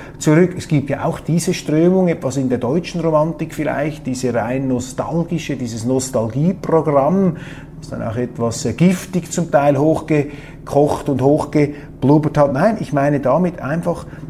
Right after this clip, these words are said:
die soliden, die bewährten Werte, Freiheit, Sicherheit, Marktwirtschaft, natürlich Anstand, Respekt,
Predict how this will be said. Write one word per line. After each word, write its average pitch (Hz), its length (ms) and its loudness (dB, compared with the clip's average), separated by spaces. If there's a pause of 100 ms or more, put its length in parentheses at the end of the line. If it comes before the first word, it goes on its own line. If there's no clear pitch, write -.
(100)
die 147 80 2
soliden, 160 800 2
die 151 120 -4
bewährten 123 680 0
Werte, 113 380 0
Freiheit, 175 960 0 (280)
Sicherheit, 160 1120 -2 (380)
Marktwirtschaft, 139 1120 0
natürlich - 440 -6
Anstand, 190 760 -2 (340)
Respekt, 147 920 -2